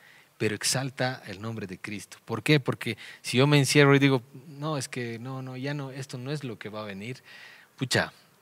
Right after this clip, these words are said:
eh, eh, entonces no me importa lo, la gente que está viniendo y, y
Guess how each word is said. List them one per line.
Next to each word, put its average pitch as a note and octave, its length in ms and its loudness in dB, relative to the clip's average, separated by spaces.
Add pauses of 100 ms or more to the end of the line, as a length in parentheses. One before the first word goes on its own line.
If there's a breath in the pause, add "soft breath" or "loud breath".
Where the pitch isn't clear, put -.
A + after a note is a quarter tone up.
(120)
eh, F#2 460 -6
eh, F#2 360 -10 (120)
entonces B2 680 -4 (100)
no B2 220 -4
me E3 120 2
importa D#3 420 4
lo, C#3 220 4
la A#2+ 160 -2
gente F3 240 -2
que C#3 80 -6
está D#3+ 160 2
viniendo C#3 500 4
y, A#2+ 60 4
y A#2+ 360 -2